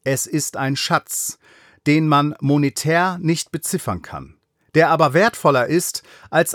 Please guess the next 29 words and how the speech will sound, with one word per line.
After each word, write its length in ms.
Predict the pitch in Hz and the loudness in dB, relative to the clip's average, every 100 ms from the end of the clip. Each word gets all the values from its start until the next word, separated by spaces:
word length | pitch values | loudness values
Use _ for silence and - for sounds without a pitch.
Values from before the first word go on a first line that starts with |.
| - | 0
alles 340 | 156 220 226 - | 2 2 0 -4
andere, 720 | - 175 185 180 180 170 135 | -2 0 2 0 0 0 -2
was 260 | 135 - | -2 -4
die 220 | 147 127 | -4 -2
Welt 420 | 113 113 - 123 113 | 0 0 -2 -12 -8
bietet. 640 | 98 - - - - _ _ _ _ - - _ _ - | -8 -8 -14 -14 -18 _ _ _ _ -20 -20 _ _ -2
Es 160 | 180 | 0
ist 240 | 202 - - | 0 -2 -2
eine 180 | 170 175 | -2 0
Idee, 760 | 175 170 139 175 190 98 92 - | -2 -6 -2 0 0 -2 -6 -6
die 120 | 131 | -6
von 240 | - 131 | -2 -4
Gott 220 | 110 123 - | -2 -4 -4
ausgeht, 600 | 113 113 - 123 123 - | -4 -4 -4 -2 -2 -4
für 240 | - 139 | -8 -6
die 220 | 160 170 | -2 0
er 120 | 156 | 2
mit 240 | 156 156 156 | 0 -2 0
dem 180 | 143 135 | 0 2
Leben, 600 | 147 185 190 202 208 - _ _ - | 0 0 -2 -2 -2 -4 _ _ -2
dem 160 | 139 | -2
Sterben 720 | 135 - - 147 185 202 196 - | 0 -4 0 2 2 0 -4 -2
und 220 | 143 143 | 0 0
der 120 | - | 0
Auferstehung 760 | 139 139 139 - 170 190 190 | -2 -2 -6 -2 0 2 0
von 180 | - 143 | -4 -6
Jesus 460 | 123 143 151 135 - | -2 -2 -2 -6 -10
selber 540 | 117 120 139 151 147 104 | -6 0 0 0 -4 -4
einsteht 800 | 107 92 - 87 - - - | -6 -6 -10 -12 -12 -16 -18